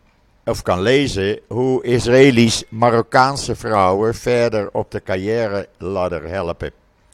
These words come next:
En, eh, ja, dat is een organisatie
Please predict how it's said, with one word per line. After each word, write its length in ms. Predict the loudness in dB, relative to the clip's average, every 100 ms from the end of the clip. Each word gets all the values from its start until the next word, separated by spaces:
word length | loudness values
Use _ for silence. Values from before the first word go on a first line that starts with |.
| -20 _ _ _ _
En, 520 | _ -4 0 0 -2 -8
eh, 600 | -12 -6 -4 -2 -2 -4 -8 _ _ _
ja, 220 | -8 -6
dat 180 | -6 -10
is 140 | -10
een 140 | -12 -6
organisatie 1080 | -6 -6 -8 -6 -4 -4 -6 -8 -8 -10